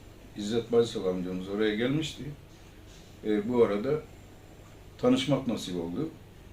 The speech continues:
Ondan sonra berber olduğumu söyledim.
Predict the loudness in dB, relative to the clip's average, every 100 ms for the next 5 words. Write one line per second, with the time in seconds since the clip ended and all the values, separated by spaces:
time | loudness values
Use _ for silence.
0 | -20 -20 -20 -20 -20 -20 -20 -20 -20 -20
1 | -20 -8 0 2 0 -2 -4 2 2 4
2 | 4 6 4 4 2 2 0 0 -4